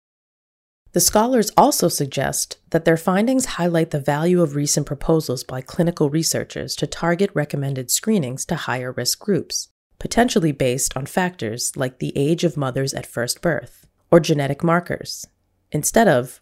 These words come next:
or together with, age-based guidance. To be sure, they recognize that such methods would still require additional medical research. More immediately, the researchers say, they would like the findings to become part of the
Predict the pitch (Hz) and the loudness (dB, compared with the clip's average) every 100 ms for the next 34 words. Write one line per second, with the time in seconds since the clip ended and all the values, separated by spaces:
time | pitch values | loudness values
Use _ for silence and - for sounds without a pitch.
0 | _ 143 139 135 156 190 214 123 113 120 | _ -2 -2 -2 2 2 4 2 0 -4
1 | - _ - 170 208 - 113 - - 127 | -8 _ -2 2 2 0 -4 -4 -6 -6
2 | 73 - 113 - - - _ _ _ _ | -8 -10 -12 -12 -14 -16 _ _ _ _
3 | _ - - 175 165 - 269 180 143 - | _ -6 0 2 2 2 2 2 0 0
4 | 160 165 214 240 - 139 120 127 - 143 | 0 4 2 2 -4 -6 -6 -6 -4 -2
5 | - 170 - 175 214 - 120 120 - 143 | 0 -2 -2 0 0 -2 -4 -4 -4 0
6 | - 233 185 143 - 226 233 - - - | 2 4 2 0 -4 -4 -2 -2 -2 0
7 | 160 214 - 139 135 120 131 165 175 202 | 2 0 0 -2 -2 -4 -2 0 0 0
8 | - - - - - _ _ _ _ _ | -2 -4 -10 -20 -20 _ _ _ _ _
9 | - 180 254 202 196 175 156 - 135 127 | 4 6 6 6 4 4 2 0 -4 -4
10 | - 147 139 135 131 131 127 - 127 107 | -4 -2 -2 -2 -4 -6 -8 -6 -4 -4
11 | 120 - _ _ 185 180 175 185 226 294 | -8 -12 _ _ 0 0 2 2 2 0
12 | - 165 143 139 143 - - - 143 139 | 0 0 0 -2 -6 -6 -6 -4 -4 -4
13 | - 165 175 180 147 170 | -2 0 0 -2 -4 -4